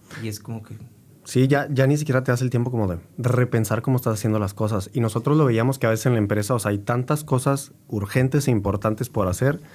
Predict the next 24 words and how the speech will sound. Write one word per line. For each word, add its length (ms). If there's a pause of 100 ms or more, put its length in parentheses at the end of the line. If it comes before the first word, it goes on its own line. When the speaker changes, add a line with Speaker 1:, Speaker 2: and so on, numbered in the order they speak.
(880)
Speaker 2:
que 80
a 40
veces 280
olvidamos 640
darnos 320
el 160
tiempo 420
de 100
repensar 800 (580)
cómo 240
me 60
estoy 180
relacionando 440
con 140
el 60
cliente, 480
cómo 240
escucho, 720 (340)
cómo 280
vendo, 400
cómo 240
atiendo 680
la 100
empresa. 640